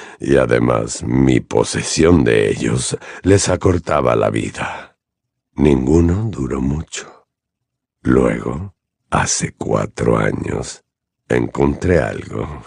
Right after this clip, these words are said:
que parecía asegurarme el retorno. Un mago joven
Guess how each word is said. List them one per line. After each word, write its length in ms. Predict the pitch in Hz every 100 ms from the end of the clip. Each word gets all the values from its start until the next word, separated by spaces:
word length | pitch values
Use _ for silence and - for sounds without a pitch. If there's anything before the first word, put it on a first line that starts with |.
| -
que 160 | -
parecía 840 | - - 53 - - 90 90 101 113
asegurarme 960 | - - 52 50 50 57 60 62 62 -
el 200 | - 62
retorno. 920 | - 73 - - - - - - - _ _ _ _ _ _ _
Un 480 | - 85 101 101 101
mago 360 | 76 69 69 92
joven 840 | - - - 58 53 57 57 -